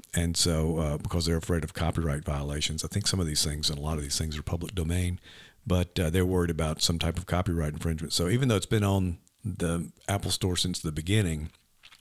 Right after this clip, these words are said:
they're wanting to pull it off of there. And the, the folks that run it, you know, they don't have the resources to fight or to do something different with it. So it's kind of a, it, for now, I mean, you can still use it, you know, until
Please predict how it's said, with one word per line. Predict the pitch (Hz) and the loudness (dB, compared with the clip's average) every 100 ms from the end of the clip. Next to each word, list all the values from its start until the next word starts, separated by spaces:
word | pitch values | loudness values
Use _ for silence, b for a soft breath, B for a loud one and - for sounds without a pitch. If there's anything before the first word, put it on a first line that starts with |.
| _ - | _ -6
they're | 101 87 | 0 2
wanting | 80 - | 2 0
to | |
pull | - 85 | -2 0
it | 78 | 2
off | 78 76 | 0 -4
of | |
there. | 78 78 78 B B B | -4 -4 -6 B B B
And | 101 92 | 0 2
the, | 85 80 - B B | 2 -2 -6 B B
the | 101 | 0
folks | 120 107 | 2 2
that | 90 | 0
run | 80 87 92 | 2 0 2
it, | 87 - | 0 0
you | |
know, | 82 | -2
they | 78 90 | 0 0
don't | 80 | 0
have | 82 80 78 - - | -2 -2 -2 -6 -8
the | - | -4
resources | 78 82 82 78 73 76 - | -2 0 0 -2 -2 0 -2
to | 80 | -2
fight | - 71 69 69 | -4 -4 -4 -6
or | |
to | 69 73 | -6 -4
do | 82 | -2
something | - 80 76 73 - 113 | -2 -4 -6 -8 -8 -4
different | 90 - 78 | -2 -2 -6
with | 76 73 | -6 -6
it. | 78 - | -6 -2
So | 76 78 - B B B B | -2 -2 -6 B B B B
it's | 113 | -4
kind | - 110 | 2 2
of | 95 | 4
a, | 92 B B | 0 B B
it, | 117 - 113 - | 0 2 2 2
for | 113 | 2
now, | 110 131 135 117 104 | 4 6 4 2 -2
I | - | -2
mean, | 110 95 95 | 0 2 2
you | 98 | 2
can | 90 | 0
still | - 110 104 95 - | 2 4 4 2 0
use | 95 95 113 107 | 2 4 4 4
it, | 107 - - _ - | 0 -2 -14 _ -4
you | 90 | -2
know, | 76 82 87 | 0 -2 -2
until | 85 92 85 78 | -2 2 2 0